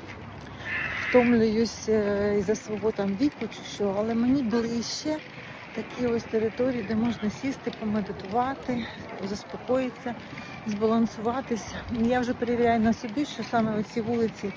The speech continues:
з неоновими вивісками, музикою, вони тебе виводять трошки з балансу, тому що ти вагаєшся, і шум, гам тебе просто трошечки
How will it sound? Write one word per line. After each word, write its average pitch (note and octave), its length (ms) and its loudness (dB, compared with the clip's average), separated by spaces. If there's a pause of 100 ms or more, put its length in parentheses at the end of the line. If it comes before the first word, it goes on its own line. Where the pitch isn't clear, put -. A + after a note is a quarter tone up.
(480)
з F#3+ 100 -4
неоновими G#3+ 760 2 (800)
вивісками, G#3+ 680 2
музикою, A#3 560 0
вони A3+ 200 4
тебе G#3+ 360 2 (1200)
виводять C4 420 8
трошки B3+ 360 2
з A#3 60 4
балансу, C#4+ 560 6
тому B3 240 6
що B3+ 120 0
ти B3+ 400 4 (440)
вагаєшся, A3+ 680 4 (1080)
і A#3+ 420 4 (100)
шум, C4 240 4
гам C4 340 2 (180)
тебе A3+ 180 2
просто A#3 420 -2
трошечки A#3 600 -2